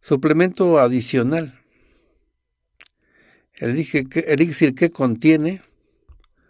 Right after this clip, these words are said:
cuatecomate y própolis. El elixir que contiene cuatecomate y própolis. Su clave dieciocho veintitrés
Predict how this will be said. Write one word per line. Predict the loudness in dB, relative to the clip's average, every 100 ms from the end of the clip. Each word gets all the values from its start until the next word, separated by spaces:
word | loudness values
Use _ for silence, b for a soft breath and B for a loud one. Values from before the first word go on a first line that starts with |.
| _ _ _ _
cuatecomate | 0 0 -2 -2 0 0 2 2
y |
própolis. | 2 4 4 4 2 2 0 -4 -8 -16 -20 _ _ _ _ _ _ _ -20 _ _ _ _ _ _ _ _ _ _
El | -8 -4
elixir | -4 -4 -6
que | -2 -2
contiene | -2 -2 -2 -4
cuatecomate | 0 -2 0 -6 -2 0 0 -2 -4 -6
y | -4 -10
própolis. | 0 2 2 2 0 0 -8 -12 -18 -20 _ _ _ _ _ _ _ _ _ _ _ _ _ _ _ _ _ _ _
Su | _ -6 4
clave | 6 6 4
dieciocho | 2 0 -2 -2 -2
veintitrés | -2 -2 -6 -4 -6 -8 -18